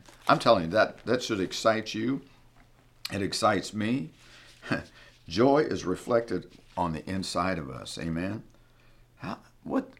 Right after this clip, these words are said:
how's your spiritual health? Are you experiencing joy? If you're not, you ought to be putting the joy of the Lord in your heart. You ought to be saying, "I have it. It's already been placed here by the Holy Ghost." Amen.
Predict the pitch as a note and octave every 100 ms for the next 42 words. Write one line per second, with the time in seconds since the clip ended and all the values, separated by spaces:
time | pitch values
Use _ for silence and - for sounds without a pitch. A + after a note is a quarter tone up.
0 | _ - - G3+ - A#2+ - C#3 B2 -
1 | D2+ D#2+ C2+ - - _ _ _ _ _
2 | - F#2 E2+ F2 - B2+ B2+ - - -
3 | G#2 F2 - - F#2 F#2 G2 C3+ - F2+
4 | - E2 G#2 F#3 - - F2+ E2+ E2+ E2
5 | E2 - - D#2+ - - _ D#2 C#2+ F2+
6 | A2 A2+ F#2 F2 G#2 A2 F2 F2+ D#2+ D2
7 | A#2 C#3+ C#3+ - _ - G2+ G2 F2 -
8 | E2+ D2+ A2 G#2+ C3 D#3+ - - - -
9 | - - - - A#2+ G#2 A2+ G#2+ A2+ A2
10 | G#2 C3 - F2 D#2 E2 D2 D2+ G2 F#2+
11 | E2+ G#2+ F2 - - E2+ F#2+ A2+